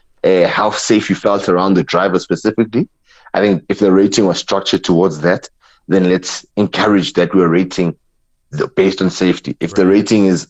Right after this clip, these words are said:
Speaker 1: on the vehicle condition, uh, you know, let's be specific to be able to rate the vehicle on its condition specifically. Um, you know, a, a, a pre-inspection on before trips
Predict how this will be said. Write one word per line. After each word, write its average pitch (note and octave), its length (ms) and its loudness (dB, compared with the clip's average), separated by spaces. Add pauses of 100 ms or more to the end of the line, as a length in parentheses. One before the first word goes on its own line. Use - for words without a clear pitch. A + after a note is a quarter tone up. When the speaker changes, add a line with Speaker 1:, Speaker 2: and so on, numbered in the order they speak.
Speaker 1:
on F2 380 2 (360)
the F#3+ 320 -2
vehicle C#3 520 0
condition, A2+ 640 -2 (460)
uh, F#2 160 4
you F#2+ 220 4
know, G2+ 100 2
let's G#2+ 220 0
be D3 60 4
specific - 760 -4
to F#2 100 -2
be F2+ 140 4
able F#2+ 220 2
to F#2+ 280 -4 (240)
rate F#2 380 0
the - 100 0
vehicle G2+ 420 2
on D#2+ 140 0
its E2+ 160 -2
condition E2 540 0
specifically. G2 640 -4 (600)
Um, E2+ 800 0
you F2+ 120 0
know, F2 300 0 (580)
a, E2 720 0 (160)
a, F#2 160 0
a - 40 -6
pre-inspection A2 1080 0
on F#2 300 2
before G2 360 0
trips - 540 -4